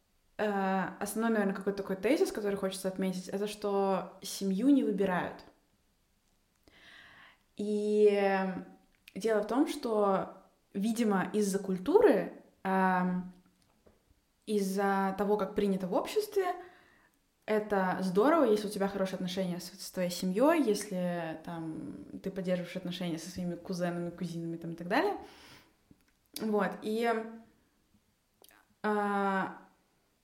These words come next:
из-за того, что это как бы навязано извне, что ты, типа, должен находиться в отношениях с этими людьми,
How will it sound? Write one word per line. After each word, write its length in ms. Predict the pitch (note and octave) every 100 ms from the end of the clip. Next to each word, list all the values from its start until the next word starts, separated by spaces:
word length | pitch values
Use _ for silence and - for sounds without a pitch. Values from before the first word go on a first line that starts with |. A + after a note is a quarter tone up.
| _ _ _ _ _ _ _ _ _ _ _ _ _ -
из-за 240 | A3 A3
того, 400 | A#3 A3 A#3 A#3
что 600 | A3 - G#3 F#3 E3+ - - - _ _ _ _ -
это 240 | G#3+ G#3+
как 240 | G#3 G3+
бы 360 | G3+ G3 F3+ - - -
навязано 600 | G3+ G#3 G#3+ G#3 G3 G3
извне, 340 | G3 G3+ C#4+ A4+
что 160 | -
ты, 120 | G#3+ -
типа, 220 | G#3+ F#3
должен 320 | G3+ G3 F#3+
находиться 380 | F#3 G3+ G3+ F#3+
в 40 |
отношениях 440 | F3+ F#3+ G3+ F3 F3+
с 40 |
этими 240 | F3+ F3+ F3
людьми, 420 | F3 E3+ D#3